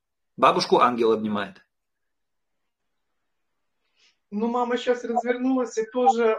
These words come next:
Speaker 2: повернулась к бабушке и плачет у неё на плече.
Speaker 1: То, что нам надо. Вот дай ей выплакаться маме сейчас. А ты сейчас просто вот помолчи и наблюдай за картиной.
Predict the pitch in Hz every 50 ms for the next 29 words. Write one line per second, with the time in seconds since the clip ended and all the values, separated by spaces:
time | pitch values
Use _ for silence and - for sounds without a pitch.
0 | - - - 226 220 226 226 233 240 240 233 226 220 214 233 247 240 240 233 -
1 | 240 - 226 220 - 226 233 220 220 226 - - - 220 220 196 190 190 190 190
2 | - 196 202 202 - - - 190 185 190 - _ _ _ _ _ _ _ _ _
3 | _ _ _ _ _ _ - 139 151 175 170 - 165 139 139 147 151 135 127 113
4 | 104 98 101 - - _ _ _ - 131 139 135 123 156 156 147 123 120 117 117
5 | 147 147 120 120 110 120 113 - - 117 107 104 101 104 104 101 - - - 95
6 | 98 - - - _ _ _ _ _ _ - - _ _ - - - - - _
7 | _ - 127 - - 208 226 214 - 170 - 151 123 110 - - - _ - 147
8 | 170 170 - - 143 151 - - 147 135 139 143 151 147 - 233 240 254 247 -
9 | - _ - 165 165 165 - - - 139 143 135 139 147 160 180 185 156 143 -
10 | - - - - 131 113 104 98 95 - _